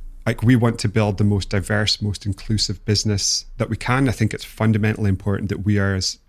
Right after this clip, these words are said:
diverse and inclusive as our customer base is as well.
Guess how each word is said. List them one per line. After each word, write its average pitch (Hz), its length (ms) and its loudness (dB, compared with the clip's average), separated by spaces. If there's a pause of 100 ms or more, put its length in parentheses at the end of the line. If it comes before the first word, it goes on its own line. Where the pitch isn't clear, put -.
diverse 104 320 0
and 98 140 -2
inclusive - 420 -4
as 101 140 0
our 98 80 0
customer 110 440 0
base 104 300 0
is 104 140 2
as 98 120 -2
well. 135 320 2